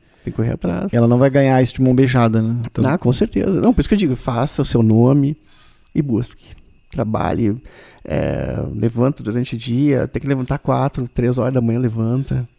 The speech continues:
Speaker 1: né? Vai em busca, né? Aconteceu um fato, tira. Antigamente, naquele, lá nos primórdios, tinha um, em São Paulo se utilizava muito isso, né?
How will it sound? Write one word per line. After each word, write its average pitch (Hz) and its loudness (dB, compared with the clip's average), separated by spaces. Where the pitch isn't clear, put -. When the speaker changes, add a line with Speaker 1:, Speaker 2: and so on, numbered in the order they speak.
Speaker 1:
né? - -6
Vai 113 2
em 139 2
busca, 131 -2
né? 120 -6
Aconteceu 160 0
um 170 0
fato, 147 -4
tira. - -2
Antigamente, 208 2
naquele, 160 -4
lá 131 -4
nos 160 -4
primórdios, 127 0
tinha 156 -2
um, 123 0
em - -6
São 131 -2
Paulo 160 0
se - -4
utilizava 135 -2
muito 127 -2
isso, - -6
né? 123 -6